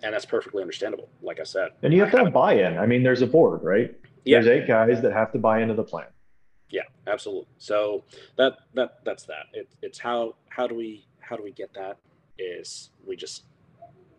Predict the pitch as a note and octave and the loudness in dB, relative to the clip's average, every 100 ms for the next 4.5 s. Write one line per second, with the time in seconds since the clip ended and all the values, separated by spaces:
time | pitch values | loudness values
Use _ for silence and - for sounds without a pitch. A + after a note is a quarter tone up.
0 | F#4 _ _ _ _ _ _ _ _ - | _ _ _ _ _ _ _ _ _ -10
1 | G#2 A2+ A2+ G2 F#2 F2+ F2 - _ _ | -8 -6 -4 -4 -4 -2 -4 -6 _ _
2 | _ - F#2+ F2 E2 - _ - G2 F#2 | _ -6 -4 -4 -10 -14 _ -12 -10 -10
3 | - F2 E2 E2+ E2+ _ _ - F#2 F2+ | -10 -10 -10 -14 -16 _ _ -6 -4 -4
4 | - F2+ E2 F2 E2+ | -6 -14 -10 -8 -8